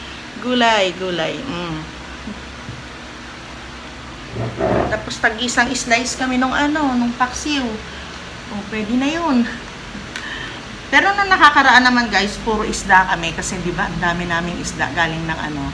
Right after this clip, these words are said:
galing ng dagupan. Sana makakuha uli kami nito.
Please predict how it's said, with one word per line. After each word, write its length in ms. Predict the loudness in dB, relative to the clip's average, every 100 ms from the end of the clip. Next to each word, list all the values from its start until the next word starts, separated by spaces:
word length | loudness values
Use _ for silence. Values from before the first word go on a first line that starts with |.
| -8 -10 -10 -8 4
galing 360 | 4 4 0
ng 200 | -2 -2 0
dagupan. 560 | -2 -2 -6 -6 -6 -4 -6 -8 -12 -12 -12 -12 -12 -12 -12 -12 0
Sana 240 | 2 2
makakuha 640 | 0 0 0 -2 -2 -2 -2
uli 160 | -4 -4
kami 200 | -4 -2
nito. 400 | -4 -6 -8